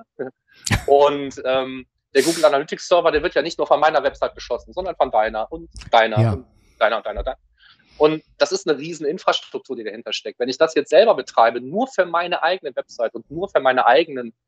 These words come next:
Speaker 1: sehr überschaubaren Tracking-Bedürfnisse, muss ich immer noch davon ausgehen, dass zu Spitzenzeiten oder wenn ich E-Commerce mache, vielleicht auch nur am Black Friday, so viel zustande kommt,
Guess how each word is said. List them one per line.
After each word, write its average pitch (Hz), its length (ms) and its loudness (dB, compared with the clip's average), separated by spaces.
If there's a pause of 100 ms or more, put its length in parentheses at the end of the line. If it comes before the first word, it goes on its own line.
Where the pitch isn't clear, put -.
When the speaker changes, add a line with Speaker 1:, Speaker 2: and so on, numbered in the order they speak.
(200)
Speaker 1:
sehr 147 220 4
überschaubaren 135 640 4
Tracking-Bedürfnisse, 117 1040 -10 (400)
muss 156 140 0
ich 160 100 -2
immer 196 140 4
noch 156 160 2
davon 120 260 0
ausgehen, 120 380 -2
dass 113 120 -10
zu - 120 -12
Spitzenzeiten 127 1040 -2
oder - 220 -20
wenn - 60 -20
ich - 140 -20
E-Commerce 120 480 -4
mache, 117 180 -4
vielleicht 110 420 -6
auch - 120 -2
nur 170 340 2
am 127 140 2
Black 117 200 -4
Friday, 131 500 2 (300)
so 180 160 4
viel 190 160 4
zustande 170 480 -4
kommt, 127 340 -6